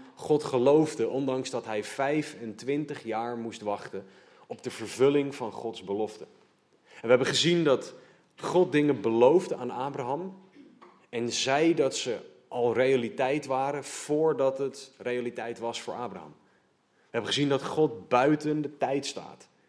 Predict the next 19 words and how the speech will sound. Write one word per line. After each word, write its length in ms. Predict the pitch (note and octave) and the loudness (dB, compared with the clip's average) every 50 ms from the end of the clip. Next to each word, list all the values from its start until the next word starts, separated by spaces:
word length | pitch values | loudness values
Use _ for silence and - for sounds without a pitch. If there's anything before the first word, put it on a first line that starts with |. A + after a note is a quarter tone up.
| _ _ _ _ _ _ _ _ _ _ _ _ _ _ _ _ _ _ _ | _ _ _ _ _ _ _ _ _ _ _ _ _ _ _ _ _ _ _
en 120 | _ - G#2+ | _ -10 -8
dat 140 | G#2+ A2 - | -8 -8 -8
Abraham 500 | - A#2 B2+ C#3 C3+ C#3 A#2+ B2+ C3 A#2+ | -8 -8 -6 -4 -4 -2 -2 -2 -4 -4
geloofde 760 | - - A#2 G#2+ G#2+ A2+ B2 C#3 D3 C#3+ - - D3 D3+ - | -4 -4 -2 0 2 2 2 2 2 -2 -4 -6 -6 -6 -6
omdat 280 | - A#2 A2+ A2 A2 | -6 -6 -4 -4 -6
hij 160 | A2 A2+ A2 F2+ | -6 -8 -8 -6
overtuigd 600 | G#2 A2+ A2 A2 G#2 - - G#2+ A2+ A2 G#2+ G2 | -6 -6 -6 -8 -10 -10 -8 -6 -6 -6 -8 -10
was 240 | G#2 G2+ G2+ - - | -10 -10 -12 -10 -12
door 100 | G#2 F#2+ | -16 -16
God. 340 | - - - A2 F#2+ _ _ _ _ _ _ _ _ _ _ _ _ _ _ _ _ _ _ _ _ _ _ _ _ _ _ _ _ _ _ _ _ _ - | -16 -16 -16 -16 -16 _ _ _ _ _ _ _ _ _ _ _ _ _ _ _ _ _ _ _ _ _ _ _ _ _ _ _ _ _ _ _ _ _ -10
We 60 | - | -4
hebben 180 | G#2+ A#2 A2+ B2 | -2 -2 -2 -2
gezien 320 | C3 C3 A2+ C3 D3 D3+ | -2 -2 -2 0 0 2
dat 140 | C#3 C#3 C3 | 2 0 -2
Abraham 600 | - B2 B2+ C3 A#2+ C3+ B2 A#2+ B2 A#2+ A2 G2 | -2 -2 -4 -2 -2 -2 -2 -2 -2 -2 -4 -6
bleef 420 | - A2 A2 A#2+ C#3 D3+ E3 - - | -4 -2 2 2 2 2 0 -2 -6
vertrouwen, 600 | - C#3+ - - - F2+ G2+ G#2 G#2+ A2 G2 F2+ | -12 -12 -12 -10 -8 -6 -6 -4 -4 -4 -4 -4
bleef 380 | - G2+ G#2+ A#2 C#3 D#3 E3 | -4 -2 0 0 0 0 -2
geloven, 600 | - - - A#2 A2+ G#2 G2+ G2+ F#2+ - G#2 G#2+ | -4 -6 -6 -4 -2 -2 -2 -2 -2 -6 -10 -12